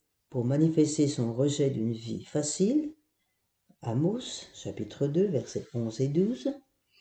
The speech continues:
Et à ne pas s'approcher d'un mort pour exprimer son intention d'appartenir à Dieu seul. Lévitique chapitre vingt et un, versets un et deux.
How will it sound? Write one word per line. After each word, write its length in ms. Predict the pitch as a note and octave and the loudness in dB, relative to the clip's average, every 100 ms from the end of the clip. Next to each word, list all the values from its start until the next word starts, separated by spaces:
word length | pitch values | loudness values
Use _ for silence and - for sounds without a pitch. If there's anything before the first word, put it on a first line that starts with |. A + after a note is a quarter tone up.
| - - - - _ - | -20 -20 -20 -20 _ 10
Et 260 | G3+ F3 D3 | 12 12 6
à 140 | D3+ | 4
ne 160 | D3+ D#3 | 6 4
pas 320 | - C#4 C#4 | 2 2 2
s'approcher 840 | A3 F#3+ D#3+ E3 E3 F3 D3+ - C3+ | 2 0 4 4 4 6 6 4 0
d'un 260 | C#3 A2+ | 0 2
mort 460 | A#2 A#2+ C3+ F#3 B3 - _ _ _ _ _ _ | 0 2 2 0 -2 -6 _ _ _ _ _ _
pour 220 | D#3 D#3+ - | 2 2 6
exprimer 520 | G#3+ - F#3+ F#3 D3 | 4 4 8 10 8
son 240 | - A#2+ | 6 4
intention 560 | D3+ D#3+ C3 B2+ - G3+ | 6 6 2 2 2 2
d'appartenir 880 | E3 B2+ C3+ C3 - D3 F3+ G#3 G3 - _ | 2 2 0 -2 0 4 4 4 0 -8 _
à 160 | C#3+ | -2
Dieu 440 | C3 B2 E3 E3 - | 0 2 4 2 -2
seul. 640 | - - C#3+ - - - - _ _ _ _ | -16 -2 0 0 -4 -10 -16 _ _ _ _
Lévitique 540 | A#2+ A2+ B2+ B2+ E3+ E3 | -6 -4 -6 -2 -4 -4
chapitre 560 | - B2+ C#3+ - - A2+ A#2 | -10 -8 -10 -12 -12 -12 -4
vingt 160 | D3 D#3+ - | 0 0 0
et 100 | B2 | -8
un, 120 | - - _ _ _ _ _ | -8 -14 _ _ _ _ _
versets 400 | C3 B2 - A2+ - | -6 -6 -2 -4 -2
un 100 | C3 | -2
et 80 | A#2 | -2
deux. 240 | - - | -6 -16